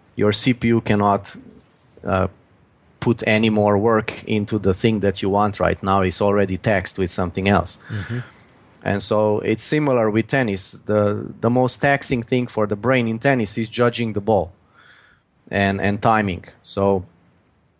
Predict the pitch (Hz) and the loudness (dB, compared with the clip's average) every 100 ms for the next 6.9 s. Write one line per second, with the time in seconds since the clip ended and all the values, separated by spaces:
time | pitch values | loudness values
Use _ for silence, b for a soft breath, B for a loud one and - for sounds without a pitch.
0 | _ _ _ _ _ - 120 151 156 151 | _ _ _ _ _ -2 2 4 2 4
1 | 156 - - - 151 139 - 120 120 131 | 2 2 0 2 2 2 2 4 4 2
2 | 127 _ - 117 110 98 - _ _ _ | -2 _ -2 0 0 -2 -10 _ _ _
3 | - 123 - 127 135 139 131 139 113 - | -2 0 0 0 2 4 4 2 -2 -2
4 | 104 101 98 110 110 104 - 98 92 92 | -2 -2 0 2 2 0 -2 -2 -2 -6
5 | - - - 117 110 - 98 101 98 110 | -18 -18 -2 0 0 -2 0 2 4 2
6 | - 123 110 107 - 135 127 117 | 2 0 2 -2 -2 0 2 2